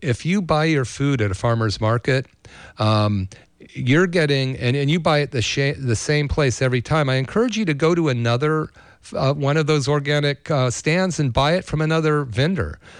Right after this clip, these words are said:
because you want that variety of microbiome. What one garden has, another one won't.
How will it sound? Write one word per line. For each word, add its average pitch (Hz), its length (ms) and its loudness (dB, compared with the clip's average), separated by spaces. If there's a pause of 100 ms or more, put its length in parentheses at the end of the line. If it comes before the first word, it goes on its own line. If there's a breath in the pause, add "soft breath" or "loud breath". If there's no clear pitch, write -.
(320 loud breath)
because 151 520 2
you 160 100 0
want 165 420 0
that 147 180 0
variety 123 1040 0
of 117 500 0
microbiome. 120 800 0
What 135 280 2
one 147 320 0
garden 151 420 0
has, 113 540 0
another 120 340 0
one 110 300 0
won't. 110 400 -2